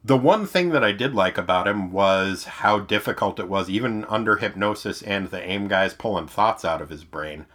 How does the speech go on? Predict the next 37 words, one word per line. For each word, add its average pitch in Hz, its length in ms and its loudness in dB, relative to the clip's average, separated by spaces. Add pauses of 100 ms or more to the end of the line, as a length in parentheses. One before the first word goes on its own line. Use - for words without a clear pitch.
(680)
They 113 260 2
must 262 260 2
have 139 100 0
just 147 260 -2
been 139 160 0
looking 127 300 -2
for 101 180 -2
very 113 300 0
specific 113 640 -6
information 139 680 -4
because 104 320 -6
somehow 160 640 -2 (340)
they 120 320 0
never 131 380 2
figured 104 500 -2
out 90 420 0 (360)
that 90 400 0 (400)
Captain 101 420 0
Marvel 85 500 -2
is 82 140 -10
Carol 78 320 -6
Danvers. 71 640 -14 (720)
They 107 160 0
just 123 360 2
wanted 113 300 4
information 95 560 -2
on 87 160 -2
Carol 92 300 -4
Danvers, 85 420 -4
and 87 180 -10
the 87 80 -6
fact - 380 -2
that 90 160 -8
she 110 140 -6
is 90 140 -4
a 90 40 -8
superhero, 85 720 -6